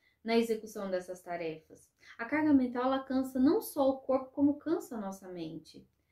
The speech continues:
Nós, mães, nos cobramos muito, e nesse vídeo que eu quero compartilhar com você, é uma forma de trazer mais leveza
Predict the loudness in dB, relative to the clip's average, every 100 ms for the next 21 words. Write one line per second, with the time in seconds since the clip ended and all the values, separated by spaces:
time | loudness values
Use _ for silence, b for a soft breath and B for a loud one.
0 | _ _ _ -2 2 2 2 4 6 6
1 | 6 4 -2 -4 0 2 8 8 6 -2
2 | 0 6 8 8 4 -4 -8 2 6 8
3 | 6 4 4 2 0 -4 -4 -4 -4 -2
4 | -4 -4 -4 -4 -6 -10 -10 -10 -2 2
5 | 4 2 2 2 4 4 4 0 0 4
6 | 4 4 2 0 0 2 2 4 2 -2
7 | -10